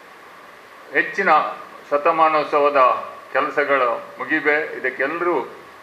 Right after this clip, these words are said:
ಸಹಕಾರ ಮಾಡಿದ್ದಾರೆ. ಅದರಲ್ಲಿ ನಮ್ಮ ಪಂಚಾಯತಿನ ಅಧ್ಯಕ್ಷರು ಮತ್ತು ಮೊಹಮ್ಮದ್ ಇಕ್ಬಾಲ್ರವರು ಭಾಳಷ್ಟು ನಮಗೆ ಈ ಶಾಲೆಗೆ ಅವರಿಂದ ಪಂಚಾಯತ್ ವತಿಯಿಂದ ಏನೆಲ್ಲ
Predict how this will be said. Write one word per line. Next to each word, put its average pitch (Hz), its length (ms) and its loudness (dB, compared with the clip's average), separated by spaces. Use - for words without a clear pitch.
ಸಹಕಾರ 147 420 4
ಮಾಡಿದ್ದಾರೆ. 139 760 2
ಅದರಲ್ಲಿ 147 600 0
ನಮ್ಮ 147 200 0
ಪಂಚಾಯತಿನ 151 600 2
ಅಧ್ಯಕ್ಷರು 151 840 0
ಮತ್ತು 143 640 -2
ಮೊಹಮ್ಮದ್ 151 400 2
ಇಕ್ಬಾಲ್ರವರು 151 1080 0
ಭಾಳಷ್ಟು 147 640 2
ನಮಗೆ 147 480 2
ಈ 139 60 -2
ಶಾಲೆಗೆ 143 880 2
ಅವರಿಂದ 143 380 0
ಪಂಚಾಯತ್ 131 680 2
ವತಿಯಿಂದ 147 400 -2
ಏನೆಲ್ಲ 139 800 2